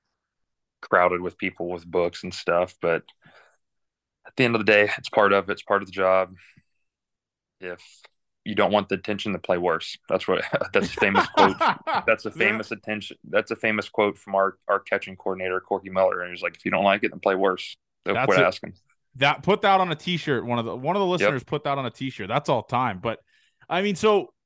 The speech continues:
Speaker 2: is there any instances or any stories of you getting after it with an autograph seeker or someone that's being, like, overly aggressive with you, trying to, um,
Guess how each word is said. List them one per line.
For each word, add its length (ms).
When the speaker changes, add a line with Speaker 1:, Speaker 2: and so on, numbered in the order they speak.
Speaker 2:
is 160
there 180
any 220
instances 520
or 60
any 140
stories 420
of 120
you 180
getting 300
after 380
it 40
with 160
an 80
autograph 480
seeker 440
or 40
someone 320
that's 180
being, 300
like, 180
overly 400
aggressive 640
with 180
you, 260
trying 360
to, 220
um, 460